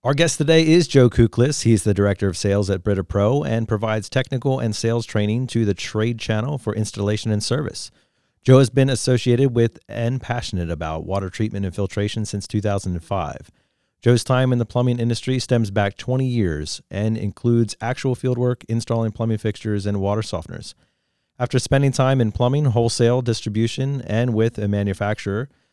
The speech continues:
of rough plumbing products, Joe established extensive knowledge of water treatment and then an understanding of resins and injection molded plastics. In twenty twenty, Joe decided to use his industry knowledge to partner with Lance Hunter to start Ironclad Partners,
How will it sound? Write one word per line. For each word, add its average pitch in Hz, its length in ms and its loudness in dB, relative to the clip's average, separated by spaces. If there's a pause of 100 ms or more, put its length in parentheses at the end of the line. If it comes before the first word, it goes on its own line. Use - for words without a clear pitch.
(120)
of 98 160 -2
rough 101 220 0
plumbing 101 240 -2
products, 95 480 -4
Joe 117 240 2
established 110 480 -2
extensive 120 500 -2
knowledge 101 380 -2
of 85 80 -6
water 98 280 -4
treatment 85 380 -6 (340)
and 101 160 -2
then 113 300 2
an 104 160 -4
understanding 107 600 -2
of 90 180 -4
resins 107 440 -2
and 101 180 -4
injection 104 480 -2
molded 92 320 -2
plastics. - 600 -10 (440)
In 113 80 -10
twenty 135 240 -2
twenty, 135 320 2
Joe 113 220 4
decided 107 380 2
to 95 100 -2
use 110 200 0
his 95 140 -2
industry 113 360 -2
knowledge 110 400 -2
to - 80 -12
partner 107 340 0
with 90 220 -4
Lance 104 300 -2
Hunter 113 260 -2
to 95 120 -8
start 98 320 0
Ironclad 98 540 -4
Partners, 98 500 -2